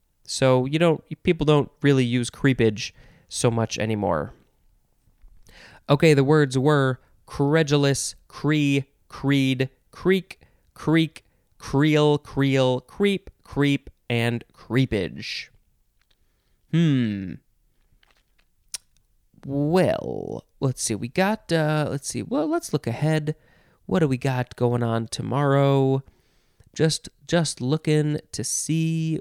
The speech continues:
Oh, man, there's some good stuff in tomorrow's episode. That's gonna be exciting. Uh, well, I think maybe I will pick the word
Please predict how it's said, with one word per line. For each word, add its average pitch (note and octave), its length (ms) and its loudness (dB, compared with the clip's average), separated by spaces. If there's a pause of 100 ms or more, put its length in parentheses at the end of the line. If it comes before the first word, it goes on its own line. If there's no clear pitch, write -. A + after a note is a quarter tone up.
Oh, B2+ 180 -4
man, B2 280 -4
there's D#3+ 180 -6
some - 240 -10
good F#3+ 360 2
stuff - 600 -2
in B2 100 -2
tomorrow's A#2+ 580 0
episode. A#2 640 0 (760)
That's F3+ 260 -2
gonna F#2+ 200 -6
be A#2+ 180 -4
exciting. A#3 880 -2 (1900)
Uh, C#3 280 4
well, F3+ 540 2
I D3 80 0
think G#3 480 -2 (720)
maybe E3 420 4
I D3 220 2
will D3 380 4
pick - 540 -4 (140)
the C3+ 140 0
word E3 540 2